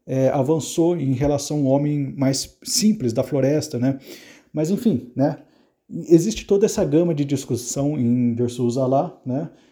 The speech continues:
Sobre a velhice, sobre a, a, a vida no campo versus a vida na cidade, sobre a amizade, né?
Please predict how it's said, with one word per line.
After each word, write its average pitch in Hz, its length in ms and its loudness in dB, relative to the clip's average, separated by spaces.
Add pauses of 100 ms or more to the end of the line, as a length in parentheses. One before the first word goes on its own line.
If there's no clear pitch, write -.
(140)
Sobre 131 280 -2
a 160 40 6
velhice, 190 500 0
sobre 135 880 0
a, 120 680 -4 (300)
a, 131 240 -4
a 127 40 -4
vida 139 300 0
no 120 100 -4
campo 147 440 -4 (180)
versus 123 340 2
a 120 60 2
vida 120 200 -2
na 120 120 0
cidade, 147 640 2 (260)
sobre 156 460 2
a - 20 6
amizade, 160 640 -2 (180)
né? 139 300 -4